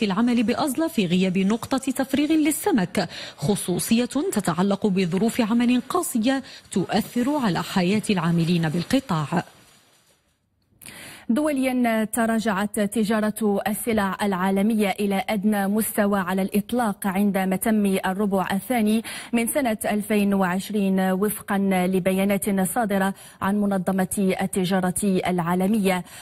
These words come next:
Speaker 2: التقرير أظهر أن مؤشر تجارة السلع سجل أربعة وثمانين فاصلة خمسة نقطة خلال يونيو الماضي، ليكون أقل بنحو ثمانية عشر فاصلة ستة نقطة عن المستويات المسجلة خلال الفترة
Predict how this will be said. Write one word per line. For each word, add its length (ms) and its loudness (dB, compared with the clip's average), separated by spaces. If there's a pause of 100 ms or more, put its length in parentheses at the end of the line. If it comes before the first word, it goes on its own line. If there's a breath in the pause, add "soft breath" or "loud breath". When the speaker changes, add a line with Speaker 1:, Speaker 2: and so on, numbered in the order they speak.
Speaker 2:
التقرير 540 -2
أظهر 520 0
أن 240 2
مؤشر 540 0
تجارة 500 0 (180)
السلع 480 0 (120)
سجل 360 0
أربعة 460 0
وثمانين 520 0
فاصلة 400 0
خمسة 380 0
نقطة 420 0 (340 loud breath)
خلال 260 0
يونيو 580 0
الماضي، 520 0
ليكون 520 2
أقل 560 0
بنحو 540 0
ثمانية 460 0
عشر 360 0
فاصلة 460 0
ستة 480 -2
نقطة 420 -2 (280 loud breath)
عن 120 0
المستويات 760 0
المسجلة 960 0
خلال 340 0
الفترة 440 -2